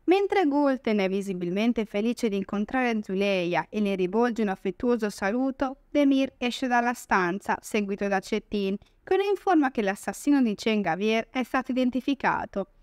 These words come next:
ed è Atip ed è attualmente ricercato dalle autorità. Demir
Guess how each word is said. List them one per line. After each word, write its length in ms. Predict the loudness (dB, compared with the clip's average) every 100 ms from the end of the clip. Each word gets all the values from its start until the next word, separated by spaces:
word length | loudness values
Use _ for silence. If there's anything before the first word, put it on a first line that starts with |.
| _ _
ed 160 | 0 2
è 140 | 2
Atip 640 | 2 2 2 -2 -8 -10 -16 _ -4
ed 160 | 2
è 60 | 2
attualmente 680 | 2 -2 -2 0 0 0 -2
ricercato 720 | -2 -2 -4 -2 -4 -4 -4
dalle 220 | 0 0
autorità. 680 | -2 -2 -2 -2 -4 -8 -10 _ _ _ _ -20 _ _ _ -2
Demir 440 | 4 4 4 2